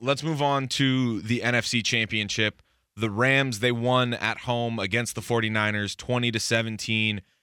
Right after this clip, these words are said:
after coming back from being down seventeen to seven heading into the fourth quarter.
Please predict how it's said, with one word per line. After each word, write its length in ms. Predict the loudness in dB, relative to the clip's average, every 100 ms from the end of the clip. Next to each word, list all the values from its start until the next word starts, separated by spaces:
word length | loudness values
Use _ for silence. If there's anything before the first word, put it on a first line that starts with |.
| _
after 240 | -4 -4 -6
coming 320 | -4 -4 -2
back 240 | -2 -2
from 180 | -4 -4
being 240 | -2 -2
down 280 | -2 -2 -2
seventeen 580 | -2 0 0 -2 -4 -2
to 80 | -2
seven 400 | 0 0 0 -2
heading 260 | -2 -4 -4
into 160 | -6
the 80 | -6
fourth 320 | -4 -2 -2
quarter. 460 | -2 0 0 0